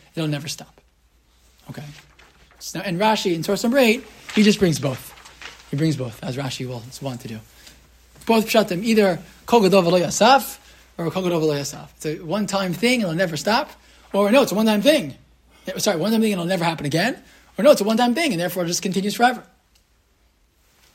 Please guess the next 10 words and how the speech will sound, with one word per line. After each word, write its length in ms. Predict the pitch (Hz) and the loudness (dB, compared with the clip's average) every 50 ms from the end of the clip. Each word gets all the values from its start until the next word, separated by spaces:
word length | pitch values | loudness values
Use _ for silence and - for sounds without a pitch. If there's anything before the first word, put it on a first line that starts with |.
| _ _ _ _ _ _ _ _ _ | _ _ _ _ _ _ _ _ _
So 180 | - - 135 | -16 -12 -10
that's 120 | 131 117 113 | -10 -10 -10
the 60 | 123 | -12
question. 240 | 151 156 127 110 101 - | -12 -10 -10 -12 -12 -16
<laughs> 40 | - _ _ _ _ _ - _ _ - | -20 _ _ _ _ _ -20 _ _ -18
So 200 | - - - 160 | -10 -4 -2 0
which 240 | 151 147 156 - - | 0 0 -2 -4 -4
one 100 | 143 143 165 | -4 -4 -2
is 140 | 165 135 | -4 -4
it? 60 | - | -8